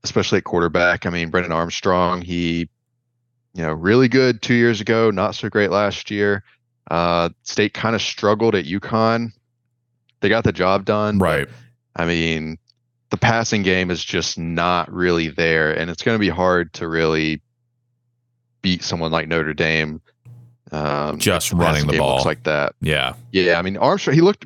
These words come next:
Speaker 1: Brennan can run the ball really well. Uh, he looked good on the ground, but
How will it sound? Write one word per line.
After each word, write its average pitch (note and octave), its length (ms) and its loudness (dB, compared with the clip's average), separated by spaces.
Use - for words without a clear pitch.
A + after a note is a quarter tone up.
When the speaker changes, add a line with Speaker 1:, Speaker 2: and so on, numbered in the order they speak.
Speaker 1:
Brennan G3 260 0
can C#3+ 200 -4
run G#2 240 2
the A2 80 2
ball F2+ 240 2
really G2 260 4
well. E2 420 0
Uh, E2+ 360 2
he F2 140 -2
looked G2 280 0
good F2 500 2
on F2+ 160 -2
the E2+ 60 0
ground, F#2 420 0
but E2 160 0